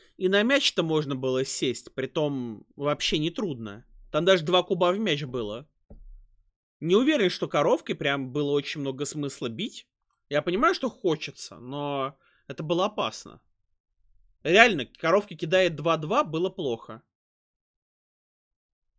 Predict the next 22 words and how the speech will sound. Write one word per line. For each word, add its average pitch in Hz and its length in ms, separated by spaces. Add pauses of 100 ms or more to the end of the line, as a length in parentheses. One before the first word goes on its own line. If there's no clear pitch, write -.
(1040)
Игрок 180 360
уровня 180 300
вышки. 160 500 (640)
Ну, 180 180
как 214 220
в 214 80
анекдоте 226 600
или 156 160
в-, 151 200
по-нормальному? 143 840 (920)
Ну, 180 100
Кубакер 269 400
играет 233 240
нес-, 226 240
нестабильно 208 560
совсем, 185 440
я 127 120
согласен. 135 560
Не, 269 160
Нагагрыз 330 420
хороший 220 420
игрок. 127 340